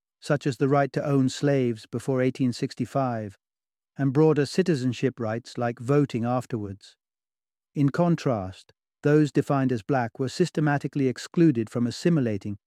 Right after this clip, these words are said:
into mainstream society and were denied these rights both during and after the era of slavery. What emerges from this historical muddling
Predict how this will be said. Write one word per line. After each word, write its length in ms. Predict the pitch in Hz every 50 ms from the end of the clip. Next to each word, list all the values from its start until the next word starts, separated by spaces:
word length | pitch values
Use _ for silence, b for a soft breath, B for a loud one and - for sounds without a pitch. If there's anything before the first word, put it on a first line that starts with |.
| _ _ _ _
into 220 | - 147 135 - 147
mainstream 560 | 139 143 143 147 147 143 - - 143 131 127
society 640 | - - 120 - - 135 120 113 101 98 - 98 98 _ _ _ _ _ _ -
and 140 | 143 135
were 80 | 139 139
denied 540 | 123 147 147 147 147 151 147 143 135 123 107
these 240 | 127 120 113 - -
rights 280 | 117 110 104 101 -
both 240 | - - 131 127 123 - _ -
during 460 | 135 143 143 143 139 139 135 139 131 _ _ _ _ _ -
and 140 | 135 139 -
after 360 | 147 147 151 139 - - 120
the 180 | 110 123 127 -
era 240 | 131 127 120 117
of 180 | 113 - 123 110
slavery. 480 | - - 123 120 113 104 101 95 92 - _ _ _ _ _ _ _ _ _ _ _ _ _ _ _ _ _ _
What 140 | - 160 156
emerges 480 | 165 170 175 185 196 170 170 160 143 -
from 180 | - 175 160
this 180 | 151 147 135 -
historical 540 | - 135 - - 170 160 156 147 139 - 139
muddling 560 | 135 147 147 151 131 123 117 113 120 127